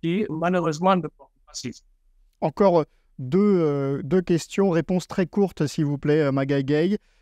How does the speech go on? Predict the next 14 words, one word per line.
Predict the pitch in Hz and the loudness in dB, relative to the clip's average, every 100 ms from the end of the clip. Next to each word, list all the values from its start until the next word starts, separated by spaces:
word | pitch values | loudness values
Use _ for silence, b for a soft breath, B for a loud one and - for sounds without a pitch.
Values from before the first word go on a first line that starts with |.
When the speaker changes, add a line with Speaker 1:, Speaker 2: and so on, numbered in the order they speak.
| _ | _
Speaker 2:
Euh, | 127 127 | -4 -2
la | 135 147 | 0 0
décentralisation, | 160 170 180 - 175 160 156 156 - 165 190 - _ _ _ _ | 0 -2 -2 -2 0 0 0 -2 -2 -4 -4 -8 _ _ _ _
trop | - 190 | -2 2
d'activités, | 185 180 - 170 156 156 - 165 175 | 2 0 -2 -2 -2 -2 0 2 2
euh, | 143 | 0
dans | 151 | 0
la | 151 | 0
capitale, | 147 156 147 143 160 156 | 0 -2 -2 -2 0 0
Dakar ? | 147 156 156 190 - _ _ _ _ _ _ _ _ _ _ _ _ _ _ _ | -2 -2 -2 -4 -8 _ _ _ _ _ _ _ _ _ _ _ _ _ _ _
Speaker 1:
Absolument. | 143 - 190 254 277 254 - | -8 -4 -2 2 2 2 2
Vous | 139 151 | 0 -2
savez | 147 175 185 | 0 -2 -2
qu'aujourd'hui, | - 180 170 156 _ 165 165 170 147 175 170 120 | -2 0 0 -4 _ -4 -2 -4 -4 -2 0 -2